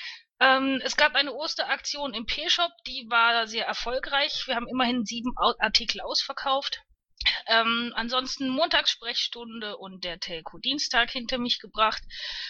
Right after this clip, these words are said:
Äh, unter anderem auch ein Mumble mit meinem Gensek-Team, mit Lothar und Michael bezüglich der B-P-T-Orga. Und ansonsten Osterferien und ein bisschen Arbeit für den Kreisverband.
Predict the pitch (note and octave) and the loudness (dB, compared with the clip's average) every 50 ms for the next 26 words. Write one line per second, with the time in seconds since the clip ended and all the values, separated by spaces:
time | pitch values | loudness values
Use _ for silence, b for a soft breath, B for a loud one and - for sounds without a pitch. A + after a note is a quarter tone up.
0 | B _ _ G#3+ A3 G#3 - B3 B3 A#3+ A#3+ - - A#3+ A#3 G#3+ A3 A3+ - - | B _ _ 2 2 4 4 4 4 6 6 6 6 4 2 0 -2 0 4 4
1 | G#3 A3 G#3+ A#3 A3+ G#3+ G#3 G#3 A3 A3 G#3 G#3 G#3+ G#3 G3 F#3+ - F#3 F#3 F3 | 4 6 4 2 4 6 6 6 6 6 4 2 2 2 -2 -8 -4 0 2 2
2 | F3 F3+ F3+ G#3+ B3 C#4 C4 - C4+ C4 - - - B3 B3+ B3 A#3+ A3+ G#3 - | 2 2 0 0 0 2 2 0 0 0 0 -4 -4 -4 -4 -4 -4 -4 -4 -6
3 | F3+ F3+ F#3+ - G3 D3 F#3 G3 A3+ A#3+ - C4+ D#3+ G3 G#3 G3 G3+ - - G3+ | -4 -2 -2 -2 -2 -2 -4 -6 -6 -2 0 0 0 0 -2 -4 -4 -4 -4 -4
4 | - - G3 F#3+ - - E3+ - - F3+ F3 - - F#3 - - D4+ D#4+ - - | -4 -4 -4 -4 -4 -4 -6 -6 -8 -8 -8 -8 -6 -4 0 0 0 0 0 2
5 | A#3 C#4 D4 C#4 B3+ C4+ B3+ C4 C4 B B B B B B B B B B B | 2 2 2 2 4 4 4 4 2 B B B B B B B B B B B
6 | _ - C4+ D#4 C4 - C4+ B3 A#3 A#3+ B3+ B3+ - - - B3+ B3+ B3+ B3 A#3 | _ -6 -4 0 2 2 2 4 4 4 4 4 2 0 0 -2 -6 -6 -6 -6
7 | - G#3 A#3 A3+ - - G#3+ G#3+ - - G#3+ G#3 G3 G#3+ G3+ G3 D#3 E3 G3+ B3 | -6 -4 -4 -2 -2 -2 -4 -4 -4 -4 -4 -4 -2 -4 -4 -6 -6 -4 -4 -4
8 | A#3+ G3+ G#3+ - - - A#3+ - - - F3 F#3 G3 F#3 - - - - E3+ - | -2 -2 -2 -2 -2 -2 -4 -2 0 -2 0 0 0 0 2 4 4 2 2 0
9 | - - - - - - - - - - - - - - | 0 0 -2 0 0 0 0 0 -2 -8 -14 -12 -6 -4